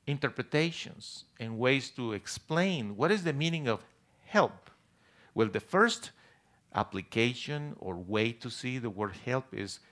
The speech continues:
the Holy Spirit is the one that will provide comfort to you. Comfort is one of those amazing feelings that we receive from God. Comfort is not rejection, is not, uh, we don't feel attacked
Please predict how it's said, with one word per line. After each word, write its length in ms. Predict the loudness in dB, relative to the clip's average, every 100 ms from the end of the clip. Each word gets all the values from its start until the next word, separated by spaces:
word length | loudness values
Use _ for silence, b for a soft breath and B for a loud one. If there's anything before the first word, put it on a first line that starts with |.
| b b
the 80 | -6
Holy 340 | -6 -8 -8
Spirit 420 | -10 -8 -8 -6
is 120 | -8 -8
the 100 | -6
one 220 | -6 -4
that 160 | -6
will 240 | -6 -8 -8 -16 _
provide 480 | -8 -4 0 0 -2
comfort 600 | -6 -6 -6 -12 -14 -18 -20 _ _ -14
to 120 | -12
you. 200 | -10 -12 -16 _ _ _ _ _ _ _ _ 0
Comfort 380 | 0 0 -8 -18 _ _ _ _ _ _ _ _ _ _ _ _ -8
is 180 | -6 0
one 180 | 2 2
of 140 | 0
those 380 | -2 -4 -6 -8
amazing 600 | -4 0 2 2 0 -4
feelings 480 | -4 -2 0 0 -2
that 160 | -4 -2
we 160 | -2
receive 360 | -2 -4 -4 -8
from 220 | -6 -8
God. 260 | -4 -6 -6 -14 _ _ _ _
Comfort 540 | -8 -8 -8 -12 -16 -20 _ _ _ _ _ _ _ -12
is 160 | -10 -4
not 200 | -4 -4
rejection, 640 | -6 2 2 0 -12 -12
is 200 | -12 -10
not, 280 | -6 -8 -10 -20 b b b -14
uh, 60 | -10
we 140 | -6 -4
don't 120 | -2
feel 180 | -2 -4
attacked 560 | -8 -2 0 0 -4